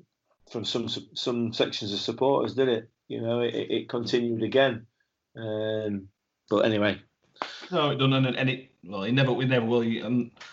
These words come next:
Speaker 2: that's fo-, that's football, isn't it? A lot of, some people think that no matter what, these professional footballers should be doing better.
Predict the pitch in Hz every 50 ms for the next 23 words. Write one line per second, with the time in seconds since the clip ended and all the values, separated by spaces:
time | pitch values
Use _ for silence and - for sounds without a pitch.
0 | - - - _ _ _ _ _ _ _ - 131 - - - - - 156 151 -
1 | 135 131 - - - 156 123 123 123 113 113 117 117 117 117 117 - - _ -
2 | 135 135 - - - 135 139 120 117 - - - - 143 135 139 139 123 113 123
3 | 120 - - 127 123 120 110 110 117 110 117 117 120 - 104 110 117 117 110 110
4 | 107 - - - _ _ - 113 117 117 113 110 - - - - - - _ -
5 | - 131 120 - 120 110 - - 127 117 - 110 104 107 107 104 104 - - 113
6 | 107 110 101 113 104 104 95 110 107 - 92 95